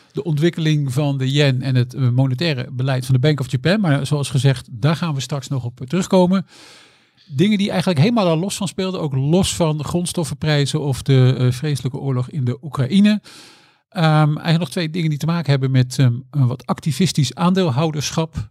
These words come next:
Eh, zo gaat in de Duitse pers het verhaal rond dat Temasek, dat is de investeringsmaatschappij uit, ehm, Singapore, eh, dus achter de schermen bezig is om de topman van Bayer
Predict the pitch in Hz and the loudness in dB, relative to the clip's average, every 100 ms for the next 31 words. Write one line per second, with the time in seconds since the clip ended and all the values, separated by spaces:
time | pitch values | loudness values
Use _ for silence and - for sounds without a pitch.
0 | - 147 127 123 120 117 - 135 135 127 | -4 0 2 2 2 0 -2 -2 0 0
1 | 120 127 143 - - 143 123 123 - 135 | -2 -2 -4 -6 -6 -4 -4 -6 -4 -4
2 | 104 147 175 135 131 123 123 127 123 - | 0 2 2 2 0 0 0 0 0 -12
3 | _ _ _ _ _ - 190 156 127 170 | _ _ _ _ _ -4 0 2 4 2
4 | 240 - 131 127 143 123 117 - 143 135 | 0 -4 -8 -4 -2 -2 -4 -4 -4 -2
5 | 135 123 - 139 127 123 139 123 - 123 | -2 -4 -4 -2 -2 -2 -2 -4 0 0
6 | 113 110 - - 214 202 - 170 165 - | 0 -4 -10 0 4 4 4 4 4 0
7 | - - _ - 165 160 160 165 - 180 | -16 -20 _ -2 0 2 0 -4 -6 -6
8 | 170 - 196 175 151 175 - 160 143 - | -4 0 0 2 2 2 2 0 -2 -2
9 | 151 139 131 - 190 175 143 139 147 131 | 0 0 -2 -2 -4 0 0 2 2 2
10 | 127 120 120 113 143 185 196 | 2 -4 -4 0 2 2 -2